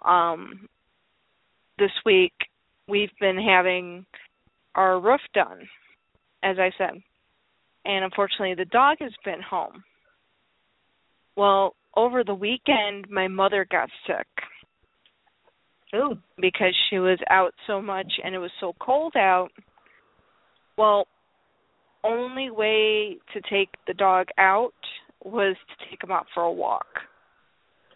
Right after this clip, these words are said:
Speaker 1: And I am current, I was not, I am in no way able to do that because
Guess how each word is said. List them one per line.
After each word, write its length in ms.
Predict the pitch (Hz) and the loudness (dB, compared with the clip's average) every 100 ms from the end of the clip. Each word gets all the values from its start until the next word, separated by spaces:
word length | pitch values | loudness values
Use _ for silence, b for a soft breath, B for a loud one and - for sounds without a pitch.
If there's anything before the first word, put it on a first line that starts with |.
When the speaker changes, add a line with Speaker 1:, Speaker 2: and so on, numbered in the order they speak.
| _ 523 _ _ _ _ _ _ _ _ _ _ _ _ - | _ _ _ _ _ _ _ _ _ _ _ _ _ _ -2
Speaker 1:
And 420 | 196 185 185 180 | 0 2 0 0
I 120 | 190 | 0
am 360 | 190 196 190 185 _ | 0 -4 -8 -14 _
current, 320 | - 208 202 - - | -6 -6 -6 -10 -8
I 80 | 190 | -6
was 180 | 190 180 | -6 -6
not, 200 | 202 - - _ _ - _ - | -10 -10 -16 _ _ -20 _ -6
I 100 | 196 | -4
am 360 | 202 190 196 - | -2 -4 -10 -6
in 380 | 196 190 190 196 | -2 -2 -4 -6
no 680 | 202 196 208 220 220 214 - _ _ _ | 2 4 4 2 0 -2 -6 _ _ _
way 720 | - 202 196 196 202 202 196 - _ _ _ _ _ _ _ _ _ | -2 4 6 6 2 -6 -10 -14 _ _ _ _ _ _ _ _ _
able 280 | 190 190 240 | 4 4 2
to 120 | - | -4
do 180 | 262 269 | -6 -2
that 300 | 285 285 370 - _ _ _ _ _ _ _ _ _ _ 226 | 0 0 -2 -8 _ _ _ _ _ _ _ _ _ _ -4
because 760 | 214 208 196 190 190 185 180 | -4 0 4 6 4 0 -4